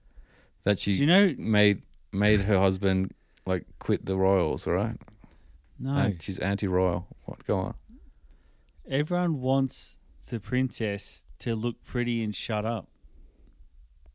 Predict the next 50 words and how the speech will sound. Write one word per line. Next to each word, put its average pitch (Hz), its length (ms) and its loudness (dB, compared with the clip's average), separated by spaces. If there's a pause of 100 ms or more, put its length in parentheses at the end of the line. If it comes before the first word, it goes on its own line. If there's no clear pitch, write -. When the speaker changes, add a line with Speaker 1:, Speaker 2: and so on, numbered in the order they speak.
(160)
Speaker 1:
Okay, 98 360 -2
is 90 100 -4
this, - 300 -4
is 98 220 -4
this 101 180 -4
your 101 80 -2
two-second 101 520 2
theory? 107 260 4 (380)
I 123 60 6
thought 127 80 12
you 143 60 12
were 135 40 10
gonna 123 160 8
go, 117 100 10
s-, 110 200 4
"Oh, 120 160 8
she 135 140 4
wasn't 160 240 4
a - 20 2
commoner. 151 520 2
She - 120 -2
was 123 80 2
already 143 200 2
famous." - 880 -8 (220)
But - 280 -2 (200)
I 110 60 -10
guess - 280 -6
that's - 380 -10 (160)
not, 87 280 -4
Speaker 2:
Oh, 131 240 -2
Speaker 1:
yeah. 123 240 2
Speaker 2:
yeah, 123 320 0
true, 120 340 -4
because 107 380 -8
Di 117 380 -2
and 104 580 -6 (240)
our 107 180 -4
one 104 280 -6
were 98 60 -10
Speaker 1:
Like, 110 120 -2
Speaker 2:
both 101 100 -4
Speaker 1:
oh, 101 80 -4
what's 117 140 -6
the 107 60 -4
Speaker 2:
definitely - 180 -2
Speaker 1:
half-black 151 420 2
girl's 147 240 0
Speaker 2:
commoners. 156 260 2
Speaker 1:
name 156 120 0
again? 170 160 -4